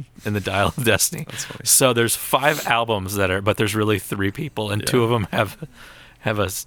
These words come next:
Speaker 1: a better chance than the other. Uh, best score soundtrack for video games and other interactive media. Bear McCreary is on that list. Friend of the pod.
Speaker 2: Friend of the podcast.
Speaker 1: Uh, best song written for visual media. This is the best category. This is my favorite category.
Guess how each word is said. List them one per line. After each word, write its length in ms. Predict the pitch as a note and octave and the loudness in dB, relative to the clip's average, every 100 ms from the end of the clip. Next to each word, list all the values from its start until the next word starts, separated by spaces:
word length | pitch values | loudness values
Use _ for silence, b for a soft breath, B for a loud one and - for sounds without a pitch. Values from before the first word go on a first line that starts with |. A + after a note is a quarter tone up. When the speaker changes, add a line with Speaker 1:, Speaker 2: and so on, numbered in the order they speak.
| - | -12
Speaker 1:
a 100 | - | -12
better 320 | B2 - G#2 | -6 -4 -4
chance 340 | - G2 F#2+ | -4 -4 -6
than 100 | G2 | -6
the 100 | G2 | -8
other. 180 | F#2+ F#2+ - B B B - | -8 -10 -12 B B B -4
Uh, 160 | D3 | -4
best 400 | C3 A2+ C#3+ - | 0 0 2 2
score 320 | - - C#3+ C#3 | 2 0 0 -2
soundtrack 460 | - B2+ B2+ A#2+ | -2 -4 -4 -4
for 120 | - | -4
video 320 | G2 A2 A#2+ B2 | -4 -4 -4 -6
games 280 | B2 A#2+ A2 | -6 -6 -6
and 80 | A2 | -6
other 220 | A2+ B2 | -8 -6
interactive 480 | G#2+ G2 F#2 - F#2 | -8 -8 -10 -10 -8
media. 380 | G2 F#2+ A2 B2+ _ b b b b b b b - - _ - - | -6 -4 -4 -6 _ b b b b b b b -20 -20 _ -18 -4
Bear 120 | A#2 | -2
McCreary 340 | A2+ - A#2 A2+ | -2 -2 -2 -2
is 100 | G2+ | -2
on 100 | F2+ | -4
that 140 | G#2 | -8
list. 340 | G2+ A2+ - - _ _ _ _ _ _ _ _ _ _ _ _ _ _ | -10 -10 -12 -16 _ _ _ _ _ _ _ _ _ _ _ _ _ _
Friend 240 | - G#2+ | -6 -2
of 80 | A2+ | -2
the 60 | F#2+ | -4
pod. 260 | A2 G2+ | -4 -4
Speaker 2:
Friend 140 | B2+ A#2+ | -4 -6
of 100 | A2 | -8
the 80 | |
podcast. 300 | - - A#2 - B B B B B B - | -10 -10 -16 -18 B B B B B B 0
Speaker 1:
Uh, 200 | A2+ A2 | 0 0
best 380 | G#2 C3+ D#3+ - | 2 2 4 2
song 440 | - D3 C3+ A2+ | 2 2 0 0
written 280 | G#2+ C#3+ C3+ | 0 0 -2
for 200 | - A2+ | -4 -4
visual 480 | F#2+ A2 A#2 B2+ A2+ | -2 0 2 2 0
media. 420 | G2 G2 F#2 F2 | 0 0 -2 -4
This 240 | G2+ A#2 | 0 0
is 140 | C#3+ A#2+ | 0 0
the 140 | A#2+ | -2
best 400 | F#2+ G#2 G#2 - | 0 0 0 -4
category. 440 | G#2 F#2+ F#2 F#2 F#2 | -2 -2 -2 -8 -6
This 200 | G2+ C3 | -4 -4
is 120 | G#2+ | -4
my 160 | A2+ | -6
favorite 600 | G2+ - - A2 A2 G#2+ - | -6 -10 -8 -2 -2 -2 -6
category. 560 | G#2+ F#2+ F#2 G#2 A2 | -4 -4 -4 -12 -14